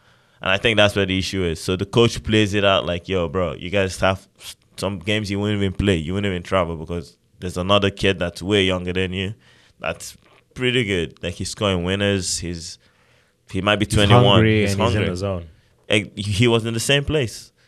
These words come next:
Speaker 1: Think of him when Ronaldo came to Manchester United. I think this was oh four, oh five. Uh,
Speaker 2: He was killing it?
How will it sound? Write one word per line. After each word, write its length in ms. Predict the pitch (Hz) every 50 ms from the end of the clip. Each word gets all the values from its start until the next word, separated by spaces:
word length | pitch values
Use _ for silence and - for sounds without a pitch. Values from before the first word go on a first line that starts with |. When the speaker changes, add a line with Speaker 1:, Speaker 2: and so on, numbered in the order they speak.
| _ _ _ _ _ -
Speaker 1:
Think 180 | 131 135 135 143
of 100 | 139 143
him 100 | 139 139
when 120 | 127 120
Ronaldo 420 | 113 110 117 127 131 139 123 117 117
came 220 | - 117 117 113
to 480 | 117 - 107 101 98 92 76 67 - - -
Manchester 540 | 92 101 104 104 - 113 107 - - 110 107
United. 520 | 107 104 104 107 110 113 - 117 113 110 - -
I 20 |
think 200 | 98 - 113 110 101
this 100 | 98 104
was 160 | 98 85 - -
oh 240 | 85 92 101 104 95 - _ _
four, 460 | _ - _ _ - 110 113 120 120
oh 80 | 120 127
five. 420 | 123 - - - 175 180 - _ _ - - - _ _ _ _ - - _ _ _ _ -
Uh, 380 | - - 90 87 87 87 85 82 - _ _ _ _ _ _ _ _ _ _ _ - - -
Speaker 2:
He 100 | - 127
was 80 | 120 -
killing 320 | - - 160 160 160 170 202
it? 160 | 208 -